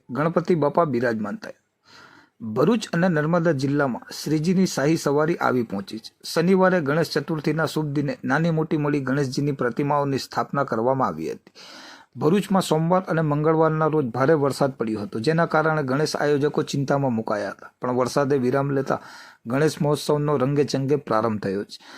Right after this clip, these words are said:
દસ દિવસ સુધી શ્રદ્ધાળુઓ વિવિધ પંડાલોમાં શ્રીજીના દર્શન કરી ધન્યતા અનુભવશે. પરંતુ હવે પ્રશ્ન એ ઉદ્ભવે કે અલગ અલગ વિસ્તારોમાં અલગ અલગ થીમ પર દાદાની સ્થાપના કરવામાં આવી છે, તો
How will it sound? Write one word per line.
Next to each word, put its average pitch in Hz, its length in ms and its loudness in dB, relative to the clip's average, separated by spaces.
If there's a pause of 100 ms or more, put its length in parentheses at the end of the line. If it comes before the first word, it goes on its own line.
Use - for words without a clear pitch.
(260)
દસ 165 220 4
દિવસ 175 260 2
સુધી 175 300 -2
શ્રદ્ધાળુઓ 156 640 2
વિવિધ 151 260 0 (100)
પંડાલોમાં 143 580 2
શ્રીજીના 151 480 0
દર્શન 135 380 0
કરી 151 240 0
ધન્યતા 120 520 -2
અનુભવશે. 98 500 -6 (640)
પરંતુ 196 320 2
હવે 170 200 4
પ્રશ્ન 175 420 -2
એ 165 200 2
ઉદ્ભવે 147 640 2
કે - 120 -8 (120)
અલગ 170 240 4
અલગ 190 260 2
વિસ્તારોમાં 156 680 2
અલગ 147 220 2
અલગ 156 200 2
થીમ 147 300 -4
પર 156 160 -2
દાદાની 147 440 0
સ્થાપના 131 440 -4
કરવામાં 127 440 2
આવી 95 200 -4
છે, - 120 -14 (580)
તો - 80 -2